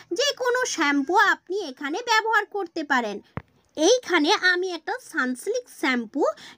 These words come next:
কেটে ব্যবহার করছি। বন্ধুরা, এটা সপ্তাহে একদিন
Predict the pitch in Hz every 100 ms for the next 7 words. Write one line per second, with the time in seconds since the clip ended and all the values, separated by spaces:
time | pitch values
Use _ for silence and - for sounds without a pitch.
0 | - 277 247 330 640 - _ 240 311 302
1 | 294 262 247 220 - - 208 - - 262
2 | 311 466 381 277 381 - _ - 302 302
3 | 427 508 - - 254 - _ 370 415 -
4 | - 247 247 254 392 415 311